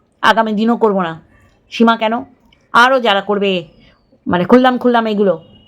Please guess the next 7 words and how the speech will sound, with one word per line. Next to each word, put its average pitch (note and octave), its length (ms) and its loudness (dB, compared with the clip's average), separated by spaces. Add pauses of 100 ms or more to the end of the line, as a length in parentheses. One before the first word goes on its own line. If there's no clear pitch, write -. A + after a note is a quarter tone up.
(120)
কখনোই G3+ 400 2
না, F3 120 -6 (440)
কখনোই A3+ 440 0
না, F3 120 -6 (760)
আর F#3 160 0 (120)
কখনোই E3 580 -2
না। C#3+ 120 -6